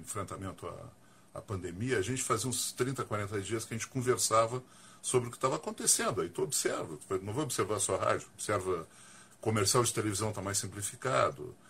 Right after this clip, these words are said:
que os repórteres de T V foram pra dentro de casa. Pela primeira vez na história, o repórter não tá no palco de ação do fato. Ah, me ligou, eu disse, "Olha, eu acho que a gente tem que trabalhar com a questão da comunicação de forma ampla. A gente já trabalha com rádio em contexto.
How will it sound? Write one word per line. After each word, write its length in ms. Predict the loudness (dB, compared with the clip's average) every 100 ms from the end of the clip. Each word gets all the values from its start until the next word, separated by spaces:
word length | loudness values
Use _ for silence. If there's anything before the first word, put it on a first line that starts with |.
| -20 -10
que 80 | -6
os 80 | -2
repórteres 580 | -2 4 4 4 0 -2
de 100 | -4
T 140 | -2
V 240 | -2 -2 -2
foram 320 | -2 -4 -2
pra 580 | -2 0 0 -2 -4 -8 -16 -10
dentro 200 | -2 0 2
de 80 |
casa. 540 | 2 4 6 4 2 -6 -12 -14 -20 -20 -2
Pela 160 | -2
primeira 380 | 0 2 4 2
vez 220 | 2 0
na 60 | 0
história, 260 | 2 2 2
o 20 |
repórter 420 | 0 0 0 0
não 200 | -4 -2
tá 140 | 0 0
no 100 | 0
palco 280 | -2 -2
de 80 | -2
ação 260 | -4 -4 -4
do 80 | -6
fato. 480 | 0 2 2 -2 -12 -20 -20 -20 -20 -20 -20 -8
Ah, 840 | -2 0 0 0 0 0 0 -2 -4
me 140 | -2
ligou, 500 | -2 2 2 4 4
eu 160 | 2 -2 -10 -20 -10
disse, 140 | -4
"Olha, 260 | -2 -2 -6 -14 -20 -4
eu 120 | 0
acho 100 | 0
que 60 | -2
a 40 |
gente 80 | -6
tem 80 | -4
que 60 |
trabalhar 320 | -2 0 -2
com 80 | -4
a 20 | -6
questão 240 | -4 -4
da 80 | -6
comunicação 540 | -4 -4 -4 -2 -2
de 60 | -2
forma 300 | -2 -2 0
ampla. 260 | -2 -2 -4
A 40 |
gente 200 | -2 0
já 100 | 0
trabalha 400 | 0 0 0 0
com 140 | -2 -6
rádio 300 | -4 -4 -6
em 60 |
contexto. 640 | -6 -8 -4 -4 -2 -4